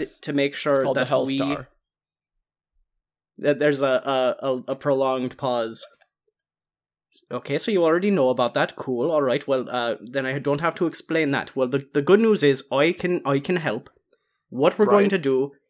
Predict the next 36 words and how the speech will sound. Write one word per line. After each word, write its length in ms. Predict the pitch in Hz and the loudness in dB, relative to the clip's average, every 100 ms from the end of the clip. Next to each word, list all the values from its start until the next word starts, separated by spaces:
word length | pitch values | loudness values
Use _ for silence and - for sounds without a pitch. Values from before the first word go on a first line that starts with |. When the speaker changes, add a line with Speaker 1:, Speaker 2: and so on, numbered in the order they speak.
| _ - | _ -2
Speaker 2:
is 240 | 139 131 | -2 -2
we 200 | 135 156 | 0 2
are 100 | 175 | 2
going 280 | 156 151 139 | 2 2 0
to 100 | 123 | -2
trap 340 | - 151 160 | -4 -2 0
it. 180 | 110 - - _ _ _ _ | -2 -6 -14 _ _ _ _
And 440 | 131 127 123 120 - 135 | -2 -2 -2 -4 -6 0
doing 300 | 156 202 190 | 4 6 6
that 220 | 165 - | 2 -2
will 80 | 127 | -4
Speaker 1:
Mm-hmm. 80 | 139 | 0
Speaker 2:
save 480 | 165 185 185 180 - _ - | 4 6 6 2 -4 _ 2
everyone. 460 | 139 120 107 78 - _ _ _ | 2 2 -4 -8 -14 _ _ _
Uh, 260 | 113 107 - | -4 -4 -4
so 140 | - | -2
what 160 | 143 208 | 2 4
we 60 | 214 | 4
need 140 | 208 | 2
to 80 | 165 | 0
do 120 | 135 | 0
is 140 | 120 | 0
you 100 | 143 | 0
need 160 | 190 208 | 0 0
to 60 | 190 | 0
get 260 | 165 175 | 0 0
me 240 | 156 139 131 | 0 -2 -2
to, 380 | - 131 127 - | -4 -4 -4 -4
um, 480 | 123 117 107 95 - _ _ _ _ _ _ - - _ _ _ _ | -4 -4 -6 -10 -14 _ _ _ _ _ _ -20 -20 _ _ _ _
somewhere 720 | - - 175 208 208 208 196 | -18 -4 0 2 4 2 0
that 160 | 160 151 | -2 -6
has 200 | - 143 | -4 -6
a 60 | 120 | -6
lot 460 | 117 127 175 165 156 | -6 0 2 2 -2
of 160 | 139 | -10
power. 360 | - 76 - | -10 -10 -10